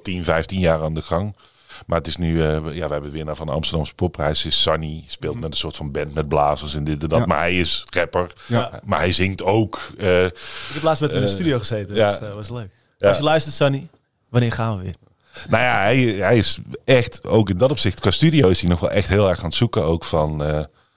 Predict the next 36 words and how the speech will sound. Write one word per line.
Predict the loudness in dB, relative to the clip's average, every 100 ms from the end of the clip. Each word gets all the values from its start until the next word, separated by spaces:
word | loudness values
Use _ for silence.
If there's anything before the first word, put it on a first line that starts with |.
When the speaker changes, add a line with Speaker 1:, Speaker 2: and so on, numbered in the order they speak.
| _ -6
Speaker 1:
heeft | -2
best | 0 0
wel |
goede | 0 0 2
liedjes. | 0 -2 -4 -4 -8 -2
Speaker 2:
Ja, | 2 4 2
en |
het | 0
is | 0
heel | 0 2
leuk | 2
wat | 0
hij | 0 0 0
ook | -2 -6
doet | -10 -6
qua, | -4 -4 -4 -6 -8
eh, | -10 -14 -16 -18 -12
ja, | -4
hij | -4
heeft | -4
een | -6
soort | -4 -2
heel | -2 -4
eigen, | -4 -6 -6 -6 -6 -8 -4
een | 2
hele | 2 2
eigen | -2 -4 -4 -6 -4
sound. | 0 0 0 -4
Maar | -8
er |
zit | -8 -6
ook | -4
een | -2
heel | -4
groot | -4 -8 -8
gedeelte, | -6 -4 -4 -4 -6 -4